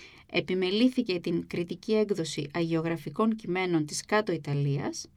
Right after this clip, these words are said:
και μέρος του ομιλητικού έργου του Φιλαγάθου Κεραμέως. Έχει εκδοθεί μια συλλογή δοκιμίων της με τίτλο Luoghi, Parole e Ritmi dalla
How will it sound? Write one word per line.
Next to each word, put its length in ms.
και 140
μέρος 560
του 140
ομιλητικού 600
έργου 460
του 100
Φιλαγάθου 640
Κεραμέως. 800
Έχει 380
εκδοθεί 420
μια 200
συλλογή 380
δοκιμίων 540
της 160
με 120
τίτλο 460
Luoghi, 580
Parole 520
e 140
Ritmi 460
dalla 220